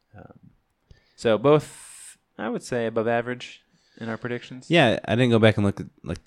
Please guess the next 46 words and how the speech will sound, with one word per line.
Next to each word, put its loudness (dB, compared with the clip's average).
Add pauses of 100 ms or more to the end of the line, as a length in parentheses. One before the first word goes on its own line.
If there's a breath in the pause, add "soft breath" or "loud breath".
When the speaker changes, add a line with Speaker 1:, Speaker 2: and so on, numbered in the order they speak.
Speaker 2:
look -6
to -8
see -6
what -2
E -2
S -4
P -8
N -6
or, -8 (420 loud breath)
um, -12 (380)
Baseball -6
Prospectus -6
had, -4 (160)
but -4
I -4
would -2
imagine -4
that -10
we're -8
right -4
in -10
line -6
with -8
them. -8 (200 soft breath)
Speaker 1:
National -4
League -10
is -16
much -12
easier -10
to -12
predict. -12 (560)
Speaker 2:
Yes. -10
Speaker 1:
Division-wise. -12
Speaker 2:
There 0
were 0
also 2
no, 2 (400)
barring 0
the -4
Orioles, -4 (840)
you -6
know, -8
there -2
were 2
no, 2
um, -6